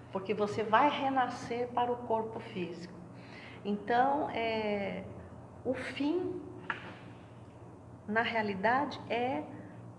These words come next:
mudar de etapa. Nós não nos preparamos para mudar de etapa.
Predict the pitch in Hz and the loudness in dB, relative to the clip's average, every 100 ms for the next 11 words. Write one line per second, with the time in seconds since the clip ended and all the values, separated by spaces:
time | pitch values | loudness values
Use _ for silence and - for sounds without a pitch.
0 | - - 214 240 302 247 277 277 269 269 | -16 -10 -2 2 2 4 4 4 2 0
1 | 214 185 - - - - - - - - | -2 -2 -6 -12 -14 -16 -16 -16 -14 0
2 | 196 214 208 240 330 320 - - 262 233 | 4 4 4 2 4 2 0 0 2 4
3 | 208 214 254 254 - 233 226 220 208 214 | 2 4 2 -2 0 2 2 0 0 0
4 | 208 214 - 170 165 - | 0 -4 -2 -4 -4 -8